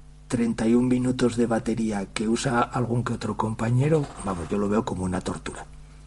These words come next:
No es que la empresa, mi empresa, sea especialmente mala ni infernal, es que son cacharros que se tira casi todo el mundo a algo más o menos barato y no hay por dónde cogerlo.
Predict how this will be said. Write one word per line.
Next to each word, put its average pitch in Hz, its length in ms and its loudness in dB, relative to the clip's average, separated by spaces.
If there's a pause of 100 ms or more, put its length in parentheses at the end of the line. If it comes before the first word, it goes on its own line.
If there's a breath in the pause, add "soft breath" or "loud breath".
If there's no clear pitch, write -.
(520 loud breath)
No 123 120 4
es 120 80 4
que 135 100 2
la 135 80 6
empresa, 127 500 4
mi 120 120 0
empresa, 117 300 -2
sea 110 160 -2
especialmente 113 880 -4 (680 loud breath)
mala 120 580 4 (600 loud breath)
ni 104 380 -2
infernal, 113 760 2 (160)
es - 220 -6
que 110 260 0
son 107 240 -4
cacharros 127 560 0
que 107 140 -4
se 101 160 -6
tira 107 500 0
casi 107 220 -4
todo 113 180 -2
el 117 60 0
mundo 123 260 2
a 95 40 0
algo 113 380 2
más 98 280 -2
o 202 60 0
menos 214 320 -2
barato 170 480 2 (520 loud breath)
y 82 600 -4 (520)
no 107 120 -2
hay 98 60 0
por 98 140 -4
dónde 87 160 -2
cogerlo. - 340 -8